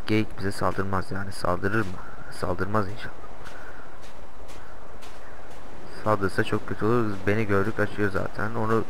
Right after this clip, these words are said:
hiçbir şekilde yakalayamam. Şu an silahım falan hiç yok ya. Böyle gideceğim bakalım. Abi şurada tabela vardı. Ona niye bakmadık ki biz hiç? Şöyle gideceğim bakalım.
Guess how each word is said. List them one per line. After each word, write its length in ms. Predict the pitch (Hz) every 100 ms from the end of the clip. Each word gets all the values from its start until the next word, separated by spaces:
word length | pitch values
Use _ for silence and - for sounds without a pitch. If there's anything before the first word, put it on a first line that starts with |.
| -
hiçbir 260 | 151 - -
şekilde 280 | - 95 95
yakalayamam. 600 | 92 - 113 123 120 120 - - - - - - - - - - - - - - - - - - - -
Şu 80 |
an 160 | 113 120
silahım 480 | 107 - 101 117 107
falan 320 | 87 98 98
hiç 240 | 107 -
yok 140 | 107 95 -
ya. 260 | 95 - - - - - - 113
Böyle 260 | 139 131
gideceğim 500 | 120 117 117 127 120
bakalım. 360 | 101 - 98 110 - - - - - - - - - - - - - - - - - - - - - - - - - - - - - -
Abi 180 | 107
şurada 260 | 98 - 110
tabela 480 | - 98 104 117 107
vardı. 220 | 92 90 92
Ona 100 | 104
niye 280 | 104 110 117
bakmadık 480 | - 95 107 -
ki 60 | -
biz 260 | 82 - -
hiç? 60 | - - - - - - - - - - -
Şöyle 160 | 151
gideceğim 320 | 151 151 165 147
bakalım. 300 | 110 110